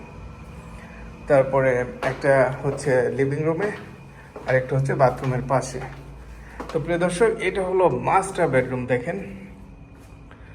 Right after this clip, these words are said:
কত বড় একটা মাস্টার বেডরুম, দেখেন, up to bottom সম্পূর্ণ রেনোভেটেড করা, সাথে দুইটা উইন্ডো আছে। দেখেন, এসিটাও সাথে সাথে যাবে,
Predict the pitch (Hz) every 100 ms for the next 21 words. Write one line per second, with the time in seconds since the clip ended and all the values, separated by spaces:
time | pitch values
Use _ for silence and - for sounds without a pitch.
0 | - - - - 202 208 196 143 - 185
1 | 202 190 151 160 135 131 - 143 131 123
2 | 123 120 117 113 120 117 - - - -
3 | - - - - - - - - 175 180
4 | 180 208 165 156 156 160 139 - 170 160
5 | 160 160 151 135 131 131 120 120 123 -
6 | 131 117 104 - - - - - - -
7 | - - - - - - - - - -
8 | - - - - - - - - - -
9 | - - - - - - - - 156 143
10 | 196 220 - - 139 208 214 156 143 135
11 | 131 117 - - - - 165 - - -
12 | - - - - - - - 240 - 190
13 | 196 196 185 180 151 156 147 156 143 135
14 | 139 123 180